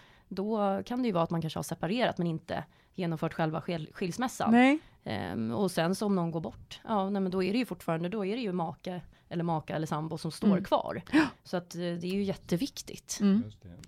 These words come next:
Speaker 2: Tjänstepension då? Vad händer med den vid en separation?
Speaker 3: Då kan det vara bra att se över om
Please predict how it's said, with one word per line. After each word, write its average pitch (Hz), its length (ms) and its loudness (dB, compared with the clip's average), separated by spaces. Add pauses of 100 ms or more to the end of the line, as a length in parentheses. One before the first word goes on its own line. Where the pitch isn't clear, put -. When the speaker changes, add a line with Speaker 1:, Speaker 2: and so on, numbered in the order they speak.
(140)
Speaker 2:
Tjänstepension 220 1200 6
då? - 160 2 (340)
Vad 226 240 8
händer 220 300 6
med 220 140 8
den 175 360 6
vid 175 160 4
en 175 80 4
separation? 175 500 -2
Speaker 3:
Då 104 200 6
kan 113 160 10
det 110 60 10
vara 120 120 12
bra 87 360 10
att 90 160 2
se 90 120 6
över 85 320 6
om 87 300 0